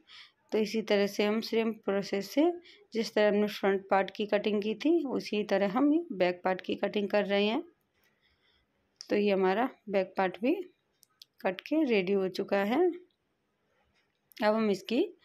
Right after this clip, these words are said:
सिलाई करेंगे। तो यहाँ पे हमने जो हमने बैक पार्ट, हम्म, कटिंग किया था उसके दोनों आसन मिलाते हुए अंदर की साइड हमें सीधी साइड रखते हुए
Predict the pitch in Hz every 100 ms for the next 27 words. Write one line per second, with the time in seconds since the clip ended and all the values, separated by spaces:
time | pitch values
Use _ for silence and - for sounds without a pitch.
0 | - - _ - 214 202 196 196 190 185
1 | 196 196 247 240 220 233 240 220 220 254
2 | 285 - 208 208 214 202 208 214 190 190
3 | 185 196 196 - - - - - _ -
4 | 202 - 220 214 202 208 208 214 208 214
5 | 202 196 277 359 220 - 233 208 202 233
6 | 208 196 196 202 190 185 180 196 208 262
7 | 233 226 233 240 233 202 196 190 185 202
8 | 220 220 220 202 214 - 226 220 247